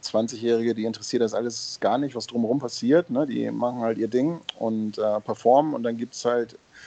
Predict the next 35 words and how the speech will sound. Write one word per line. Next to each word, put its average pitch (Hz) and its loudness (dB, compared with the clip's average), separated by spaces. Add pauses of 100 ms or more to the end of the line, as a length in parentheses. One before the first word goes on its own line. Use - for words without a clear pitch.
(260)
zweiunddreißigjährige, 135 4
die, 123 0
ähm, 117 -2 (340)
ein - -16
paar 120 4
Jahre 123 8
auf 120 0
dem 113 -4
Buckel 131 2
haben 131 2
und 120 -4
die 127 -4
da, 120 4
daran 117 0
zerbrechen. 113 0
Also, 107 2
es, 110 -16 (120)
aber 117 0
es - -2
ist - -12
einfach, 123 -2 (200)
es 120 -4
ist - -6
einfach 131 -2 (100)
gegeben. 123 0 (540)
Der 110 4
H 120 2
S 120 -4
V, 151 4 (760)
ähm, 117 2
wird 135 6
immer 156 6
diese 131 0
Historie 131 4
haben, 160 4